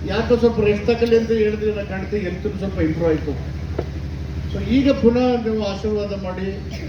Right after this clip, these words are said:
ನಾವೆಲ್ಲ ನಮ್ಮ ಮುಖಂಡರೆಲ್ಲ ಅಲ್ಲಿ ಆ ಗೋಡೌನ್ ಹತ್ರ, ಡೈರಿ ಹತ್ರ ಸೇರಿದ್ವಲ್ಲ, ಸಭೆ ಸೇರಿ ಒಗ್ಗಟ್ಟಾಗಿ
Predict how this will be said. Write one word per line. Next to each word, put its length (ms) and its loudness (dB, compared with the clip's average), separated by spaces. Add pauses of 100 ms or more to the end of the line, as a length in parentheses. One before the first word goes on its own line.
(280)
ನಾವೆಲ್ಲ 480 0 (340)
ನಮ್ಮ 140 0
ಮುಖಂಡರೆಲ್ಲ 540 2
ಅಲ್ಲಿ 500 2
ಆ 320 -6
ಗೋಡೌನ್ 420 0
ಹತ್ರ, 300 2
ಡೈರಿ 180 2
ಹತ್ರ 180 0
ಸೇರಿದ್ವಲ್ಲ, 440 -2 (1000)
ಸಭೆ 300 2
ಸೇರಿ 500 0 (400)
ಒಗ್ಗಟ್ಟಾಗಿ 720 2